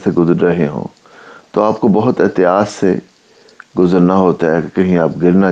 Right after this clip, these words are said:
جائیں، کہیں آپ کا پاؤں سلپ نہ ہو جائے، اور آپ کو باقاعدہ طور پر اس رستے پر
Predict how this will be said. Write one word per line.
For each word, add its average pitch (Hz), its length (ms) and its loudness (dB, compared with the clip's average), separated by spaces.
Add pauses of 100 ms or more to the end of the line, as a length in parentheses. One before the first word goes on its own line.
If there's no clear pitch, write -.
جائیں، 92 200 -4 (640)
کہیں 90 200 0
آپ 90 180 -4
کا 82 180 -4
پاؤں 82 200 0 (100)
سلپ 87 280 -2
نہ 90 80 0 (120)
ہو 82 120 2
جائے، 80 240 -2 (640)
اور 82 160 0
آپ 95 300 -2
کو 101 140 2 (760)
باقاعدہ 98 720 0
طور 82 240 0 (100)
پر 76 220 -2 (680)
اس 110 220 0 (100)
رستے 87 280 -2
پر 82 180 0